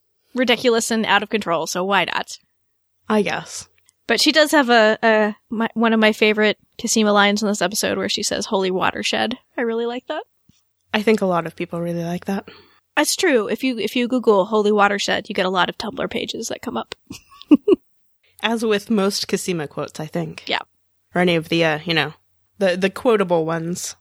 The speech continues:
Speaker 2: I should say.
Speaker 1: I don't know why this didn't occur to me previously, but on this rewatch, when Allison is chatting with Kira, uh, toward the end of their visit, and,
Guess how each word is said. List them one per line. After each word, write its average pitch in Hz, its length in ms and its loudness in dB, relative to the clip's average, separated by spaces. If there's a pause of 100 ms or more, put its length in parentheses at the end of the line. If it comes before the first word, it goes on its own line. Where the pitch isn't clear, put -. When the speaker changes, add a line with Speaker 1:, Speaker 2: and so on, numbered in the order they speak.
(560)
Speaker 2:
I 190 80 -2
should 175 240 0
say. 190 240 -4 (760)
Speaker 1:
I 196 120 -2
don't 277 200 0
know 330 100 0
why 285 140 2
this 277 180 -2
didn't 233 180 -2
occur 233 260 -2
to 220 100 -2
me 240 320 -4 (260)
previously, - 540 0 (320)
but 214 240 2
on 269 200 2
this 269 200 2
rewatch, 220 720 2 (420)
when 196 460 0
Allison 202 400 0
is 196 160 -2
chatting 190 500 0
with 175 300 -2 (140)
Kira, 185 460 0 (220)
uh, - 320 -6
toward 196 240 -2
the 185 140 0
end 196 140 2
of 190 120 -4
their 185 140 2
visit, 185 440 2
and, 185 260 -2